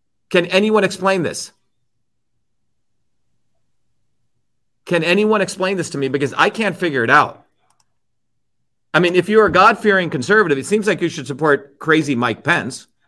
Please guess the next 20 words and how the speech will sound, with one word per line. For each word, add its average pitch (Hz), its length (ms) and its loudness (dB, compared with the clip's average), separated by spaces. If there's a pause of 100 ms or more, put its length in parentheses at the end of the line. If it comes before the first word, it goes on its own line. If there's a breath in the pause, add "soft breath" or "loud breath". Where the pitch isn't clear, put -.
right? 143 360 0 (100)
Or 139 120 -2
some 135 180 -6
conservative. 131 680 -2
But 151 120 0
you're 151 100 -2
supporting 196 500 -2
a 180 60 -4
guy 131 480 -2 (160 soft breath)
who 151 140 -2
had 135 120 0
whores, 143 560 0 (240)
paid 196 300 0
them 208 140 -2
off 151 480 -2 (4000)
while 196 340 6
his 185 140 2
wife 170 220 0
was 156 100 -4
pregnant. 117 380 -4